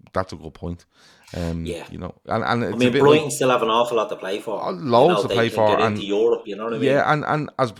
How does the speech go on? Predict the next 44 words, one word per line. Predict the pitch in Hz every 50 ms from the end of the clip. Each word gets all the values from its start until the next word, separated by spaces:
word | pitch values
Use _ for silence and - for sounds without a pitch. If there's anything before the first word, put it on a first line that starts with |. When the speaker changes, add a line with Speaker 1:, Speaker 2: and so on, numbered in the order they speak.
| - - _ _ - -
Speaker 1:
as | 127 123 -
good | - 151 147
as | 143 107
Brighton | - 127 123 98 95
have | 107 87 82
been | 113 123 127 117 90 - _ _ _ _ _ _ _ _ -
this | 101 -
season, | - 113 113 104 98 92 - -
like, | 98 95 -
getting | - 120 117 101 110
into | 101 - 98
Europe | 104 104 98 - - - -
is | 107 101 80 - _ _ _ _ -
monstrous | 92 95 98 110 113 113 120 151 180 180 - - - 95 -
for | - 85
that | 76 76 -
club. | - 85 76 - - - _ _ _ _ _ _ _ _ _ _ _ -
Like, | 95 90 - - -
as | - 104 107
a |
club | 98 - - 123 147 147 135 123
and | 110 101
their | 90 90
history, | 87 117 139 - - 98 92
it's | - - - -
monstrous | 95 95 95 101 110 127 165 180 170 - 113 92
for | - 90 80
them. | 82 - _ _ _ _ _ _
So, | - - 113 107 104 95 - _ _ _ -
you | 127 127
know, | 123
it's | 107 117
a | 113
bit | 151 135
like | 120 104
the | 104
Bellingham | 90 101 113 117 120 113 101 95
stuff. | 90 - 98 90
People | - 104 98 92
going, | 87 98 92
"Oh, | 87 117 151 175 190
it's | 185 -
all | - - - 214
agreed." | 175 139 147 147 139 110